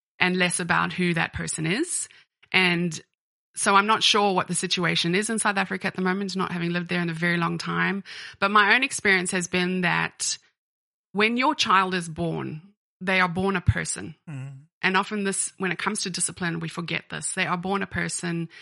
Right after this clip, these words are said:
Speaker 1: in, in an entirety, like, everything that they have, they are born with.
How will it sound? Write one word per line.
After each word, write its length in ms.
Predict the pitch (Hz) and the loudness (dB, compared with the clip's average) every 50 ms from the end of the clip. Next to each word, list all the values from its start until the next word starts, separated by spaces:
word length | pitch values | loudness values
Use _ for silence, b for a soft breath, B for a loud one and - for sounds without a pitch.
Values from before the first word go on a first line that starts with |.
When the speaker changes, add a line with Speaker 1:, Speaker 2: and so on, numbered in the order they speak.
| B B B B B B - | B B B B B B -2
Speaker 1:
in, 200 | 190 185 185 190 - _ _ _ _ - | -2 0 0 -4 -8 _ _ _ _ -4
in 140 | 190 196 196 | -2 0 0
an 180 | 185 180 180 | 0 0 0
entirety, 640 | 180 175 165 - - 214 226 233 196 - - - - - | -2 -2 -4 0 2 4 4 4 4 0 -2 -8 -6 -4
like, 200 | 151 175 - - - | -6 -6 -6 -6 -6
everything 360 | 190 185 202 196 - 196 190 | -4 -4 -2 -2 0 -2 -2
that 140 | 185 180 - | -2 -4 -4
they 120 | - 175 175 | -4 -4 -4
have, 600 | 160 - 233 240 214 160 160 165 190 208 - - - | 0 2 2 4 4 4 2 2 -2 -4 -12 -10 -6
they 200 | 180 175 175 175 | -4 -2 -2 -2
are 80 | 175 165 | -2 -2
born 280 | 160 180 214 220 190 | -2 -2 0 0 -2
with. 160 | 170 - 175 | -2 -4 -6